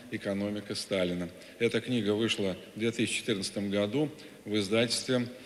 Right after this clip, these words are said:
э, Института русской цивилизации. Ну, а Институт русской цивилизации,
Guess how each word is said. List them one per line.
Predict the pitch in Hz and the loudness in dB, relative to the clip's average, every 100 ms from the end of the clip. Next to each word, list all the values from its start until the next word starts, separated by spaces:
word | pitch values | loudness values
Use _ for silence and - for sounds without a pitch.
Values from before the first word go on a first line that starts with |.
| - - | -18 -6
э, | 110 107 107 101 117 | 0 4 4 4 2
Института | 113 - 98 120 120 123 - | 0 0 0 0 2 2 2
русской | 92 101 - 110 - | 0 -2 0 -4 -4
цивилизации. | - 107 107 101 95 85 - 87 95 - - - - - | 0 2 2 2 0 0 -2 -4 -6 -12 -16 -16 -18 -4
Ну, | 113 147 147 | 2 4 4
а | 107 117 | 6 4
Институт | 120 135 131 127 | 4 2 2 0
русской | 123 120 120 | 2 2 0
цивилизации, | - 117 113 110 135 139 139 123 | 2 4 4 4 2 4 4 2